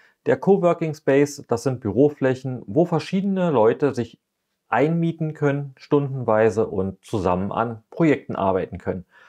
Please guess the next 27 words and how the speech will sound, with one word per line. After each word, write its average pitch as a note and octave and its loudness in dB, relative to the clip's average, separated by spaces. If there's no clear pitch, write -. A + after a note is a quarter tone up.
Oder A2 2
auch F#2+ 0
getrennt, C3 -4
alleine. A#2 2
Es A2+ -8
gibt - -4
dann G#2+ 0
auch F#2 -4
einzelne A2 -2
Büros B2+ 0
sozusagen G2+ 0
und A2+ -4
darauf D#3 2
ist - -4
diese B2 0
Domain G2+ 0
registriert. F#2 -2
Es - -4
gibt - -8
weder C3 2
ein D#3 -4
Impressum B2 0
noch G2+ -2
irgendwas, B2 2
woher G#2+ 0
das G#2+ -6
kommt. G2 0